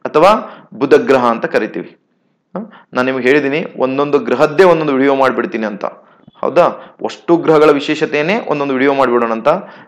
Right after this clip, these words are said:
So, ಆ, ಗ್ರಹಗಳದ್ದು, ಒಂದೊಂದು ಇಂಡಿವಿಜುವಲ್ ಗ್ರಹಗಳದ್ದು ಒಂದೊಂದು video, ಅಥವಾ ನಾ-, ಒಳ ಗ್ರಹಗಳು ಅಂತ ಬರ್ತಾವೆ sir ಇವು. ಯಾವುವು? ಈ ನಾಲ್ಕು ಗ್ರಹಗಳನ್ನ ನಾವು inner planets ಅಂತ ಕರಿತೀವಿ. ಈ ನಾಲ್ಕು ಗ್ರಹದ ಒಂದು ವಿಡಿಯೋ.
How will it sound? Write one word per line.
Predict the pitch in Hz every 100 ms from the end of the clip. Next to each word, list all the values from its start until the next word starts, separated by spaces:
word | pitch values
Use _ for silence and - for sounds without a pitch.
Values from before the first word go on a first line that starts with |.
| -
So, | 170 196 247 - - - -
ಆ, | 151
ಗ್ರಹಗಳದ್ದು, | 131 135 165 156 143
ಒಂದೊಂದು | 131 139 156 151
ಇಂಡಿವಿಜುವಲ್ | 151 170 180 180 165
ಗ್ರಹಗಳದ್ದು | 156 151 147 160
ಒಂದೊಂದು | 185 156 147
video, | 139 135 123
ಅಥವಾ | 117 - 185 185 -
ನಾ-, | 156 139 113 156
ಒಳ | 170
ಗ್ರಹಗಳು | 160 160 151 147
ಅಂತ | 143
ಬರ್ತಾವೆ | 147 135 117 113
sir | 104
ಇವು. | 98 - _ _ _ 123
ಯಾವುವು? | 127 143 151 - - _ _
ಈ | 135
ನಾಲ್ಕು | 131 123 135 143 147
ಗ್ರಹಗಳನ್ನ | 131 139 131 131 156
ನಾವು | 156 156 - -
inner | 139 151 156
planets | 139 135 123 131
ಅಂತ | 120
ಕರಿತೀವಿ. | 139 117 92 98 - _ _ _ _ 131
ಈ |
ನಾಲ್ಕು | 131 123 131 147
ಗ್ರಹದ | 156 147 143 135
ಒಂದು | 127
ವಿಡಿಯೋ. | 117 113 147 - -